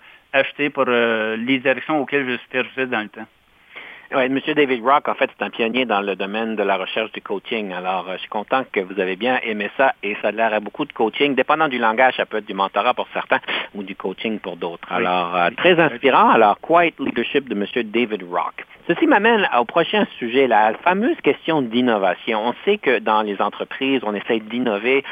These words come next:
Speaker 2: pour pouvoir, euh, améliorer, si on peut dire, les, les produits, l'essor de l'organisation. Et quand on parle d'éducation, évidemment, comme parents ou personnes qui sont peut-être un peu à l'externe du fonctionnement interne,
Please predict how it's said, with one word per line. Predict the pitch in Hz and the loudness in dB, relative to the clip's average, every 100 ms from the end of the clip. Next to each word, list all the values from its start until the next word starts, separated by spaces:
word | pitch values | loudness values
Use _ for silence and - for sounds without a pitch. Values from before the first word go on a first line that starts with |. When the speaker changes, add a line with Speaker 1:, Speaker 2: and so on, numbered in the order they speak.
| - | -10
Speaker 2:
pour | - | -12
pouvoir, | - 113 101 107 110 110 101 | -10 -10 2 4 6 4 4
euh, | 98 85 - | 0 0 -2
améliorer, | 110 104 107 101 117 117 - | -2 0 0 2 0 0 -2
si | |
on | 98 | -4
peut | 98 | -4
dire, | 104 101 | 0 0
les, | 98 101 - 104 | 0 -2 -2 -4
les | 101 95 | -4 -6
produits, | - 113 110 120 135 131 | -4 -4 -2 0 0 2
l'essor | 107 101 117 113 | 0 0 2 2
de | 101 | 2
l'organisation. | 95 87 90 90 87 95 - 151 151 - - - - | 0 0 -4 -6 -4 -4 0 -2 -2 -4 -8 -10 -8
Et | - | -2
quand | 196 - | 0 2
on | 175 | 0
parle | - 190 - 127 104 | 4 4 6 4 0
d'éducation, | 104 120 - - - 101 - 156 | 0 -2 -4 -4 0 0 0 0
évidemment, | 123 113 131 151 170 | 0 0 0 2 0
comme | 135 113 | 0 -2
parents | - 127 117 151 147 | 2 2 4 2 2
ou | |
personnes | 117 127 - 143 139 | 4 2 4 2 2
qui | - 110 - | 0 -2 0
sont | 113 | -2
peut-être | 110 - 110 - | 0 2 0 2
un | 104 | -2
peu | - 117 - | 0 -4 0
à | 101 | 2
l'externe | 98 104 - - 139 123 | 2 0 0 2 4 2
du | 104 92 - | -2 -6 -2
fonctionnement | 120 110 - 120 110 110 120 104 | -2 -2 -2 0 2 2 2 2
interne, | 98 - 170 127 95 | -6 2 2 2 -2